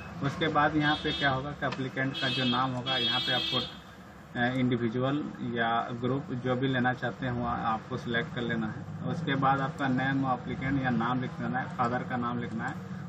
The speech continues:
उसके बाद यहाँ से आपको category select कर लेना है। category select करने के बाद आपको gender select करना है, उसके आधार नंबर लिखना है, mobile नंबर लिखना है, email आईडी लिख देना है।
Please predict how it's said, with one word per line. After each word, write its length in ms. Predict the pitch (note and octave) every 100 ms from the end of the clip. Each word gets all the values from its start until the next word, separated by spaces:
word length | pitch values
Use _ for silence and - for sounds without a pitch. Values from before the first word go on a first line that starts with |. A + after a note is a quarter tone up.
| -
उसके 240 | C3 D#3
बाद 220 | D3 C#3+ C#3+
यहाँ 160 | C3+
से 100 | C#3+
आपको 220 | C3 -
category 400 | - B2+ A2 A#2+
select 420 | C3+ A#2+ A#2 - -
कर 80 |
लेना 220 | A2 G#2+ A2
है। 100 | C3
category 300 | D3+ E3 F#3
select 300 | E3 D#3+ -
करने 240 | C#3+ D3
के 120 | D3
बाद 240 | C#3 C#3+ C#3
आपको 220 | - B2+
gender 340 | A#2 A#2 C#3
select 360 | C#3 C3 B2+ -
करना 220 | A#2+ B2
है, 120 | C3
उसके 260 | C3 G#2+ B2
आधार 280 | A#2+ A#2+ C3
नंबर 220 | B2+ B2
लिखना 300 | A#2+ A#2+ A#2+
है, 120 | B2
mobile 280 | A#2 B2+ C3+
नंबर 180 | B2+ A#2+
लिखना 320 | A#2 A#2+ B2
है, 100 | A#2+
email 240 | A#2+ C3
आईडी 220 | A2+ A2
लिख 80 | A2
देना 300 | - - -
है। 180 | -